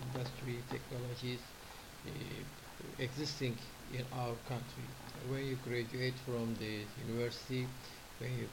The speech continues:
go to the, to work as a production engineer or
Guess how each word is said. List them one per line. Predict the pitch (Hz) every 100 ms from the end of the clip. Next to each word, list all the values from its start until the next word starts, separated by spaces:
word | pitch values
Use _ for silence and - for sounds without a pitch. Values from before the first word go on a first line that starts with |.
| 123
go | 120
to | 120 117 - 139
the, | 131 120
to | 131 127 - - - - 127
work | 120 117
as | 127 -
a | 117 110 -
production | 113 120 - 117
engineer | 127 117 120 117 123
or | 120